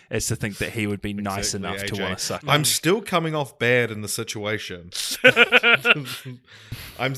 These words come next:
Speaker 2: I'm being egotistical. It's fine.
Speaker 3: Mm.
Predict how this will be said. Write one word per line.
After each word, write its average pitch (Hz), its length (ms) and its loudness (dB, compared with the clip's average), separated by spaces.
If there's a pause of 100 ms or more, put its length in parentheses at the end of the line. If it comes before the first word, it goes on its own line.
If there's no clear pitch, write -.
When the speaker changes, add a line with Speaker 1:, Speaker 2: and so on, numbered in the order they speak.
(100)
Speaker 2:
I'm 147 180 4
being 185 340 6
egotistical. 135 960 2
It's 101 160 -4
fine. 110 540 -4 (880)
Speaker 3:
Mm. 117 280 -16